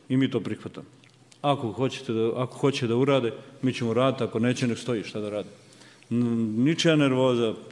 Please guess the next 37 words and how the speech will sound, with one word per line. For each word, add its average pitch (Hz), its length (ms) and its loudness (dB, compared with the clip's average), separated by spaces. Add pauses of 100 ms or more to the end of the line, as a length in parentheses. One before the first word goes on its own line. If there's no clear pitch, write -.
(140)
pogotovo 123 380 2
ću-, 131 180 0
tuđa, 131 360 2
neće 127 260 2
nas 117 160 -4
natjerati 120 460 -2 (460)
na 113 420 -2
ishitrene 110 440 -6
poteze. 92 460 -6
Dakle, 127 300 0
neće 139 260 2
se 120 100 -2
desiti 113 300 -2 (300)
promjena 123 340 2
Ustava 135 440 2
ukoliko 117 460 0
to 117 300 0 (580)
podrazumijeva 151 840 6
da 123 120 4
se 139 140 0
uđe 127 280 6
u 117 40 4
širu 131 320 4
masovnu 120 460 2
promjenu 117 420 2
Ustava, 135 420 2 (260)
jer 110 120 -2
toga 117 280 2
nema. 120 360 4 (460)
A 117 80 -2
što 113 160 -6
se - 60 -12
tiče 131 280 2
Sejdić-Finci, 135 800 4 (380)
samo 139 280 4
jedna 131 180 4
promjena, 123 440 2